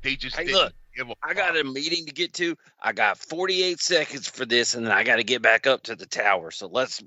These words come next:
Speaker 2: let's hurry up. Let's
Speaker 1: Yeah.
Speaker 2: make this quick, and let's go. Come on.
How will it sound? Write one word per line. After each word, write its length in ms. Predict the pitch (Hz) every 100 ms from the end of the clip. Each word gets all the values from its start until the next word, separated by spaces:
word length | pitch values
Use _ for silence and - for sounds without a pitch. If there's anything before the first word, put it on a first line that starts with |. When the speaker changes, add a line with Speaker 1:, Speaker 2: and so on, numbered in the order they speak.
| -
Speaker 2:
let's 240 | 123 95
hurry 340 | - 147 202
up. 360 | 185 151 139 - - -
Let's 180 | - 123
Speaker 1:
Yeah. 60 | 147
Speaker 2:
make 220 | 147 156
this 200 | 185 175
quick, 520 | - 165 143 123 - - - - _ -
and 320 | 120 120 110
let's 180 | - 117
go. 320 | - 127 - - -
Come 180 | 147 135
on. 180 | 80